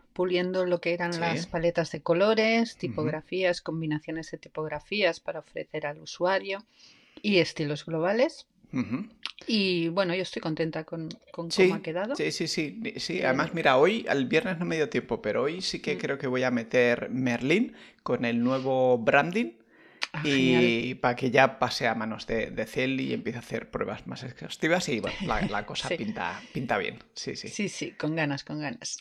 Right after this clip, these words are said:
Speaker 2: Ujú.
Speaker 1: Después, en, mira, en la, en la home que he estado pasando de Elementor a H T M L,
Speaker 2: Sí.
Speaker 1: que por cierto ya está publicada, estoy encantada.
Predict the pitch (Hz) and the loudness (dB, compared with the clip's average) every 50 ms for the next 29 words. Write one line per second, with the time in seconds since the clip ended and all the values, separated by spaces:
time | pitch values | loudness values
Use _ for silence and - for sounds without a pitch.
0 | - - 131 123 110 120 - - 202 202 185 - - 226 214 208 - 220 208 208 | -6 -4 -4 -2 -2 -4 -4 -2 -2 -2 -2 2 4 4 4 4 2 2 2 2
1 | 202 202 196 190 185 180 240 - _ _ 196 202 208 214 190 160 165 165 170 165 | 2 0 -2 -2 -4 -6 -6 -10 _ _ -4 -2 0 2 2 2 2 2 2 2
2 | 160 160 160 156 - - 180 180 170 165 165 165 165 165 - - 226 226 233 233 | 2 0 0 0 -2 -2 0 0 2 2 2 2 0 0 0 2 2 4 6 6
3 | 233 233 226 214 208 - - 208 202 202 196 - - - 196 190 196 196 185 - | 4 4 2 0 0 -2 -2 -2 -2 -4 -6 -8 -6 -2 -2 0 0 0 0 -2
4 | - 175 - - 185 185 180 175 180 175 170 170 165 165 170 180 175 170 - 175 | -4 -4 -4 -4 -2 0 2 2 2 2 2 0 0 -2 -2 -4 -4 -2 0 0
5 | 175 170 165 156 156 151 143 139 151 143 143 - _ _ _ _ _ _ - - | 2 2 0 0 0 0 -2 -2 -4 -6 -10 -14 _ _ _ _ _ _ -10 -10
6 | 165 160 - - - - 151 156 151 175 185 208 - - - - 139 101 87 127 | -10 -10 -10 -8 -6 -2 0 0 0 0 0 -2 -4 -4 -2 0 0 0 0 -2
7 | 160 - _ _ _ _ _ _ _ _ - - - - - 175 - 170 - - | -6 -10 _ _ _ _ _ _ _ _ -20 -16 -8 -6 0 0 2 2 2 0
8 | 156 - - 156 156 143 - - - - - 160 156 160 156 - - 156 165 165 | -2 0 2 2 2 2 0 -4 -8 -8 -6 -6 -6 -6 -6 -4 -2 0 0 2
9 | 156 156 151 - - 156 156 151 - 151 151 143 - 175 226 285 349 | 0 0 -2 -6 -8 -8 -6 -6 -6 -6 -4 -2 0 2 2 0 0